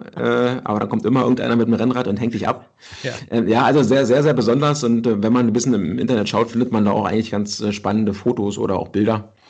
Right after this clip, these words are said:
Speaker 1: Ähm, aber muss natürlich nicht sein, dass das immer bei jedem Rennen so ist. Und ich glaube, wir hatten mal gezählt, äh, irgendwo bei neunzehn Defekten, äh, an drei richtigen, echten Renntagen haben wir aufgezählt, äh, aufgehört zu, zu zählen.
Speaker 2: Wahnsinn,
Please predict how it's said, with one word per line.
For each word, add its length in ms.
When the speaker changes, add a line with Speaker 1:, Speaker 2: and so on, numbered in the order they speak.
Speaker 1:
Ähm, 280
aber 160
muss 180
natürlich 300
nicht 100
sein, 160
dass 160
das 160
immer 460
bei 80
jedem 240
Rennen 180
so 140
ist. 120
Und 160
ich 120
glaube, 280
wir 140
hatten 180
mal 160
gezählt, 440
äh, 300
irgendwo 320
bei 120
neunzehn 720
Defekten, 800
äh, 320
an 180
drei 480
richtigen, 480
echten 320
Renntagen 540
haben 140
wir 100
aufgezählt, 640
äh, 140
aufgehört 420
zu, 320
zu 140
zählen. 360
Speaker 2:
Wahnsinn, 380